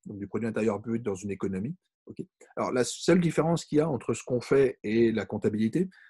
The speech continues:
c'est que dans la comptabilité, vous n'avez pas d'erreur. Ok. La comptabilité, c'est des sommes de termes, mais vous avez le droit de décomposer. Ok. Donc, euh, le P I B va se décomposer en des sommes, dans des, en des imports, euh, différentes catégories. Éventuellement, je vais avoir des exportations et ce genre de choses.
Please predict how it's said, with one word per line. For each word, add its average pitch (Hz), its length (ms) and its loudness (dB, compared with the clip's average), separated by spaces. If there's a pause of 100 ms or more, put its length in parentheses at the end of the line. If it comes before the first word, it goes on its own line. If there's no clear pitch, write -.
(100)
c'est 113 160 -4
que 123 80 4
dans 120 100 4
la 107 80 4
comptabilité, 113 460 0
vous 147 80 2
n'avez 202 160 4
pas 113 120 2
d'erreur. 101 380 0 (460)
Ok. - 100 -10
La 107 160 0
comptabilité, 110 560 0
c'est 127 140 -2
des 101 100 -2
sommes 123 240 2
de 110 80 2
termes, 135 320 0 (320)
mais 101 120 -4
vous 107 100 0
avez 104 80 4
le 101 40 0
droit 143 140 4
de 135 80 -2
décomposer. 110 560 -2 (400)
Ok. - 180 -14 (300)
Donc, 101 220 -6 (160)
euh, 95 260 -4
le 98 140 -2
P 98 160 2
I 95 40 -2
B 139 200 8
va 113 100 8
se 104 60 -2
décomposer 107 580 4
en 123 80 4
des 104 140 2
sommes, 113 240 2
dans 98 160 -2
des, 95 160 -2
en 104 120 -6
des 104 200 0
imports, 117 500 4 (380)
euh, 87 160 -2
différentes 104 500 -2
catégories. 104 760 2
Éventuellement, 104 340 -2
je 110 60 2
vais 113 40 4
avoir 98 160 2
des 98 220 0
exportations 101 600 -4
et 107 40 -2
ce 104 100 -4
genre 95 160 -2
de 98 60 -4
choses. - 180 -18